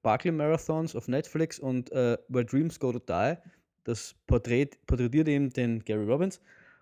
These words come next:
und der hat sich auch fürs, für der, für sein, der, der kommt, der muss man so eine Runde laufen und dann kommt er halt wieder zurück zum, zum, zum Ausgangspunkt und dort hat, gibt, hat er so ein riesen Zelt, wo halt all seine Sachen sind, die er sich halt dann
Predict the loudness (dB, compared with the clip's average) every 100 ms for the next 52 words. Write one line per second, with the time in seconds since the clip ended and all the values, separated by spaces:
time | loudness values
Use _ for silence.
0 | _ 0 4 4 2 0 2 2 2 0
1 | 0 -10 -12 0 0 2 0 0 -10 -18
2 | -18 _ -6 -2 0 2 0 -4 -10 -2
3 | -2 0 0 0 0 4 4 4 4 2
4 | 2 0 0 2 8 10 10 6 -2 -6
5 | _ _ _ _ _ _ _ _ -2 0
6 | 2 4 4 4 0 2 2 2 0 2
7 | 2 0 -4 -4 -6 -10 -2 0 2 0
8 | 2 2 2 -4 -20 -20 _ -2 0 0
9 | -2 -4 -6 -4 -4 0 0 0 0 2
10 | 2 2 4 4 2 -2 0 0 0 -4
11 | -4 -2 0 0 0 -2 -2 -2 -2